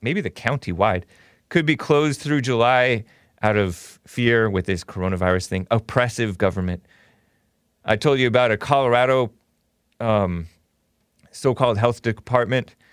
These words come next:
shutting down a, a Korean breakfast place. I guess it's Korean. Over in Denver area. For, I told you that, that at the end of Hake News. For thirty days because they had a crowded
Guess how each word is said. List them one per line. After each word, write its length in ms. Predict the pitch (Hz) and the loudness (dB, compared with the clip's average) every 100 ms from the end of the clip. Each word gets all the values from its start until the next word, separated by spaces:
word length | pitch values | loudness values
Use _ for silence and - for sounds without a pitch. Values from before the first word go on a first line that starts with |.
| _ _ | _ _
shutting 460 | - 180 165 160 131 | -2 2 2 2 2
down 320 | 143 156 147 | 4 4 4
a, 420 | 123 113 101 90 - _ _ _ _ _ - | 4 4 2 0 -6 _ _ _ _ _ -6
a 140 | 110 101 | -4 -2
Korean 460 | - 139 151 139 | -2 0 2 2
breakfast 400 | 143 147 151 - | 0 0 -4 -4
place. 320 | 156 147 - - _ - | -2 -2 -4 -16 _ -4
I 120 | 110 | 0
guess 220 | 120 - | 0 -2
it's 100 | 98 | -6
Korean. 360 | - 98 92 92 _ _ _ _ _ _ | -4 -4 -4 -8 _ _ _ _ _ _
Over 300 | 131 143 143 | 0 2 2
in 180 | 135 113 | 2 2
Denver 340 | 135 135 135 | 2 2 2
area. 460 | 123 131 131 131 135 _ _ _ _ _ _ _ _ _ _ | 4 4 4 2 0 _ _ _ _ _ _ _ _ _ _
For, 460 | _ - 139 139 - | _ 0 2 2 2
I 140 | 120 113 _ - | 0 0 _ -4
told 180 | 139 | 0
you 120 | 131 104 | 0 0
that, 380 | 113 98 - | 0 0 0
that 180 | 120 120 | 0 2
at 80 | 98 | 2
the 140 | 107 | 2
end 120 | 107 98 | 2 0
of 80 | |
Hake 320 | - 131 110 117 | 0 -2 0 0
News. 560 | 123 135 120 107 - _ _ _ _ _ _ _ _ _ _ _ _ _ | 2 2 0 -2 -8 _ _ _ _ _ _ _ _ _ _ _ _ _
For 560 | - 170 175 170 170 | -4 2 4 4 2
thirty 340 | - 196 180 180 | 2 2 2 2
days 400 | 180 151 107 - | 2 0 -2 -6
because 420 | 135 156 135 123 | -4 0 0 2
they 180 | 135 139 | 2 4
had 220 | 135 120 | 2 2
a 60 | 104 | -2
crowded 600 | - 147 151 151 135 | 0 2 2 2 0